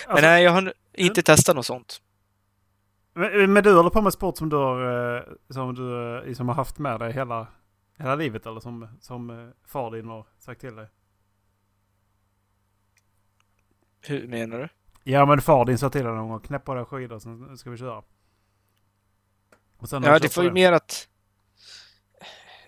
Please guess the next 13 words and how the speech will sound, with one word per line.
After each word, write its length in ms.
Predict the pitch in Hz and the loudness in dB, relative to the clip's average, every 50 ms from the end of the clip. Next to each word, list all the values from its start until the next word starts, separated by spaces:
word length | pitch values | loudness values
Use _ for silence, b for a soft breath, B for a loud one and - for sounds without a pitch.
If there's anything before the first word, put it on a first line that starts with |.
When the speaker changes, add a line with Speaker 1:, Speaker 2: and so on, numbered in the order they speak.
| _ | _
Speaker 1:
ja, 420 | - 180 180 185 185 185 180 180 170 - - - - | -2 0 2 4 4 4 4 2 0 -4 -8 -16 -6
det 140 | 175 165 165 | -2 -2 0
var 120 | 170 175 | 2 0
väl 100 | 175 175 | 2 2
min 140 | 180 185 175 | 2 0 0
morfar 540 | 160 156 175 185 190 175 - - 127 117 123 - | -2 -4 -4 -4 -4 -4 -2 -2 -2 -2 -2 -4
som 180 | - - 123 | -4 -6 -4
fick 200 | - 139 123 - | -4 -4 -6 -6
mig 120 | 127 123 120 | -8 -10 -8
att 60 | 120 | -6
börja 220 | 123 120 120 117 | -4 -4 -2 -4
åka 180 | 113 - 131 123 | -4 -6 -8 -6
skidor. 360 | - 135 131 120 117 113 107 | -2 0 0 0 0 -4 -8